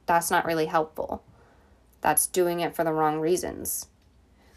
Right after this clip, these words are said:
Make good health choices because you love yourself, because you wanna support yourself, because you wanna be available to show up for those around you,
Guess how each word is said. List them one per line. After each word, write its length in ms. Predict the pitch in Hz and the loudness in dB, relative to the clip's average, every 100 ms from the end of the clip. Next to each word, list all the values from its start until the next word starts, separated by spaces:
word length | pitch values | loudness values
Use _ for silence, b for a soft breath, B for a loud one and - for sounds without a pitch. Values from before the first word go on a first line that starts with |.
| 180 | -2
Make 240 | 196 - | 0 0
good 180 | 214 202 | 2 2
health 240 | 185 196 | 2 2
choices 340 | - 214 233 226 | 0 -2 -2 -4
because 360 | 180 - 180 | -6 -4 -4
you 80 | 165 | -4
love 340 | 160 143 156 | -4 0 0
yourself, 640 | - - - - - - - _ _ _ _ _ _ _ _ | 0 -8 -6 -8 -10 -18 -20 _ _ _ _ _ _ _ _
because 340 | 185 180 185 175 | -8 -6 -6 -4
you 80 | 175 | -4
wanna 200 | 170 165 | -4 -6
support 640 | 156 - - - 180 - | -8 -10 -8 0 0 0
yourself, 500 | - - 50 - - - _ _ _ b b b b b _ - | -8 -6 -6 -8 -16 -20 _ _ _ b b b b b _ -10
because 320 | 180 208 180 | -4 0 2
you 80 | 196 | 2
wanna 180 | 202 202 | 2 2
be 140 | 196 | 0
available 480 | 180 160 160 185 202 | 0 0 0 0 0
to 80 | 190 | -4
show 260 | - 180 | -2 2
up 160 | 185 - | 2 2
for 100 | 175 | -2
those 200 | 170 165 | -2 -4
around 460 | 143 147 139 165 - | -6 -4 -4 -4 -4
you, 340 | - - - | -6 -8 -10